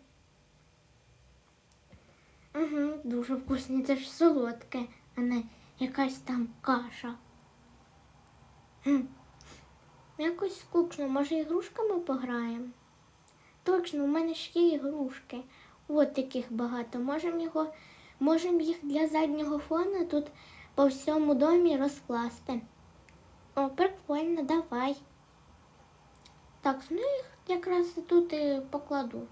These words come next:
М, даже тут можна. Потім їх розкладемо по всьому домі.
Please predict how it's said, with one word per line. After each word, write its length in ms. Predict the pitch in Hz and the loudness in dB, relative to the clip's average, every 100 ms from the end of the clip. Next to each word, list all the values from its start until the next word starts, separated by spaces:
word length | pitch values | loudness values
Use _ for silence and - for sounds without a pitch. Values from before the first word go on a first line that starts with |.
| - - - - - - - - - - - - - - - - - - - - - | -18 -20 -20 -20 -20 -20 -20 -20 -20 -20 -20 -20 -20 -20 -20 -20 -20 -20 -20 -20 -14
М, 400 | 370 359 349 349 339 - - - - - - - - - - - - - - - - - | -8 -2 0 -2 -4 -14 -20 -20 -20 -20 -20 -20 -20 -20 -20 -20 -20 -20 -20 -20 -14 -2
даже 440 | 285 285 311 311 | 0 2 2 0
тут 280 | 285 220 226 | -2 -6 -2
можна. 420 | 220 220 220 233 247 - - - - - - - | -2 0 -2 -6 -10 -18 -20 -20 -20 -20 -14 0
Потім 380 | 294 320 320 302 | 0 2 0 0
їх 220 | 285 285 | -2 0
розкладемо 640 | 277 269 - 262 262 254 262 - - - - - - - - - - - | -2 -2 -4 -2 -2 -4 -6 -16 -20 -20 -20 -20 -20 -20 -20 -20 -20 -6
по 180 | 262 262 | -2 0
всьому 1160 | 254 - - 320 359 349 339 302 285 254 233 233 | -2 -10 -2 4 6 6 4 2 -2 -2 -2 -2
домі. 540 | 214 247 254 262 | -2 -4 -8 -12